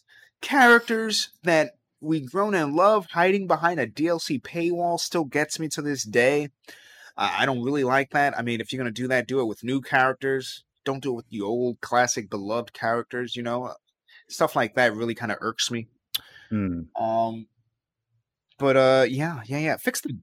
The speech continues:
Speaker 1: damn netcode, too. I mean, Mortal Kombat's okay,
Speaker 2: Yeah.
Speaker 1: but with Street Fighter, it was a little wonky.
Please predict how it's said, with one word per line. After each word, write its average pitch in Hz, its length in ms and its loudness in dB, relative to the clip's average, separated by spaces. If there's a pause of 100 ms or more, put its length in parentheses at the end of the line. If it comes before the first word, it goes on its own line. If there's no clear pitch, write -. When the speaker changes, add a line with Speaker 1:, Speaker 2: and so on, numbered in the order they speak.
Speaker 1:
damn 139 300 0
netcode, 95 680 -4
too. 110 200 2
I 117 60 4
mean, 147 320 -4
Mortal 269 140 -12 (120)
Kombat's 208 280 -2
okay, 104 380 -2
Speaker 2:
Yeah. 101 100 -2
Speaker 1:
but - 320 -14
with 104 80 -10
Street 165 240 -2
Fighter, 110 400 6
it 101 180 0
was 127 140 -2
a 107 60 0
little 101 440 0
wonky. 101 600 -6